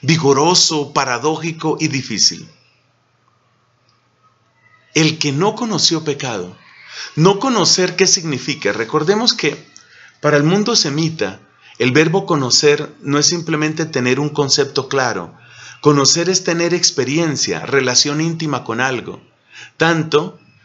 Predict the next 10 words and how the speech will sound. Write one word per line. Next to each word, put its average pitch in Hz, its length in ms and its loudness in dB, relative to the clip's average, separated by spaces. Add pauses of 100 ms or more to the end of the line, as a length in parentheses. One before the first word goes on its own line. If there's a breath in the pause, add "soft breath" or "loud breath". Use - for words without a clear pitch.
(120)
que 135 100 2
una 151 180 4
de 170 100 2
las 139 180 -2
maneras 131 500 0
de 123 160 2
hablar 135 440 0
de 120 120 -4
las 104 160 -4
relaciones 120 960 -2